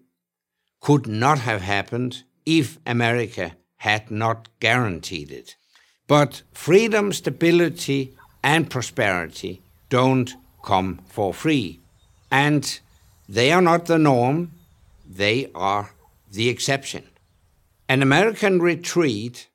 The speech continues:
will unleash a new plague of dictators and oppressors who seek to undo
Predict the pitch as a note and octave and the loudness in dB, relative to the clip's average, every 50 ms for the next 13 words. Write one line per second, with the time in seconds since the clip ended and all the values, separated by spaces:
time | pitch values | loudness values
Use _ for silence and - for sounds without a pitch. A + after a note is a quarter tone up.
0 | _ _ _ - F#2+ A#2+ C#3+ E3+ F#3 F#3+ F#3 F#3+ - A2 A2+ G#2+ G#2 G#2+ C#3 F3 | _ _ _ -4 0 2 2 4 4 4 2 2 -2 -2 -2 -4 -4 -2 -2 0
1 | F#3 - - - - - - _ _ - A2 G#2+ G#2+ A2+ C3+ E3+ G#3 A#3 A#3+ - | 0 -2 -4 -8 -14 -16 -18 _ _ -4 -4 -2 0 4 6 6 6 6 2 -2
2 | - - D#3 D#3+ E3+ D#3+ D#3 D3+ C3+ A#2+ - C#3 A2 - - - - F3 E3+ D3 | -4 0 0 2 2 0 0 -4 -4 -4 -8 -12 -14 -12 -6 -4 -2 -2 -2 -2
3 | B2+ C3 A2 F#2+ F#2 F2+ - - - _ A#2+ B2 D#3 F#3 G3 F3+ - - D#3 C#3 | -4 -4 -4 -4 -6 -8 -10 -14 -6 _ -2 0 2 2 0 0 -2 -2 -2 -2
4 | B2 - - G2+ F2+ F2 E2 D#2+ - - - _ _ _ _ _ _ _ _ _ | -2 -2 -6 -6 -6 -6 -8 -10 -14 -18 -20 _ _ _ _ _ _ _ _ _
5 | - C#3 D3 C#3 - - - D#3+ D#3+ D#3+ D#3 D3 D#3+ - D3 C#3+ C#3 C#3+ D3 D3+ | 0 2 2 2 2 0 0 2 2 0 0 -4 -6 -4 -4 -2 0 0 2 2
6 | E3 E3 D3 B2 C#3 B2+ A#2 A#2 A2 - | 2 2 0 0 -2 -2 -2 -4 -6 -10